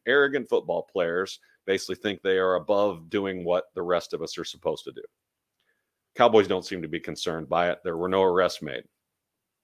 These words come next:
Now the O B J thing is getting big. I said to you two shows ago, when C D was struggling to run routes properly, and, and Michael Gallup's knee did not appear to be genuinely responding to where he was an explosive player,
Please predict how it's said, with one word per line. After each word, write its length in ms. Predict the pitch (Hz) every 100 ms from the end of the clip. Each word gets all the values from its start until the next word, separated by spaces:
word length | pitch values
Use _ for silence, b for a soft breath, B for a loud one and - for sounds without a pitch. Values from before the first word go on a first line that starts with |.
| _ _ _ _ _ _ b b b b _ -
Now 240 | 104 156
the 140 | 143
O 80 | 113
B 100 | 101
J 220 | 82 90 90
thing 260 | 87 80
is 100 | 78
getting 320 | 98 90 85
big. 280 | 71 80 67
I 180 | 87 131
said 420 | 147 - 127 107
to 100 | -
you 320 | 107 98 92 85 -
two 380 | - 147 139
shows 480 | 117 - 123 113 82
ago, 540 | 82 78 69 57 101 - B B B
when 400 | 95 98 95 87
C 220 | 82 117
D 160 | 104 98
was 160 | 95 -
struggling 480 | - 98 95 92 87
to 120 | 98
run 300 | 87 95 98
routes 320 | 87 85 85
properly, 680 | - 87 80 80 85 92 - B B
and, 320 | 80 82 85 - -
and 180 | 90 87
Michael 300 | 90 90 87
Gallup's 400 | 92 90 87 92
knee 220 | 92 90
did 140 | 87
not 320 | 87 90 90 -
appear 380 | 87 - 98 92
to 100 | 82
be 140 | 87 76
genuinely 460 | 82 92 90 90 82
responding 680 | 80 - - 104 95 95
to 60 | 90
where 140 | 87 82
he 140 | 87
was 120 | 80
an 80 | 87
explosive 560 | 80 - 90 80 - -
player, 460 | 160 151 104 90